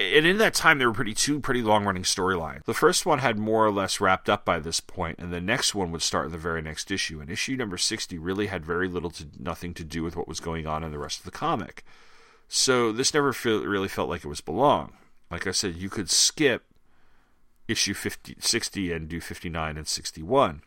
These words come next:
And that's, well, it was more or less a fill-in. There's some interesting trivia that I'll take us out with, courtesy of Brian,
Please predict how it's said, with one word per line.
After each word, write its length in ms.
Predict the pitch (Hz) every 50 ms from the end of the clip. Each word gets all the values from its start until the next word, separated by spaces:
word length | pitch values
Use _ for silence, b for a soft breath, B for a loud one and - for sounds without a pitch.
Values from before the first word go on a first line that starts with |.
| _ _ _ _ _ - -
And 100 | 113 120
that's, 240 | 139 180 196 - -
well, 340 | 120 120 117 113 113 - - _ _ _ _ _ _ _ - - - - - - - - -
it 60 | 110
was 220 | 123 127 127 104
more 160 | 107 107 101 98
or 20 |
less 220 | 92 87 90 -
a 60 | 95 90
fill-in. 440 | 90 92 - 151 143 110 85 76 - B B B B B B B
There's 140 | B 113 117
some 160 | - - -
interesting 420 | - 135 151 - 180 160 - 139 123
trivia 340 | - - - 143 131 120 110
that 100 | 104 98
I'll 100 | 87 90
take 240 | - - 110 95 -
us 160 | 98 - -
out 160 | 113 110 -
with, 160 | 69 76 -
courtesy 420 | - - - 104 101 101 - - 95
of 120 | 92 85
Brian, 360 | - 87 87 87 85 87 80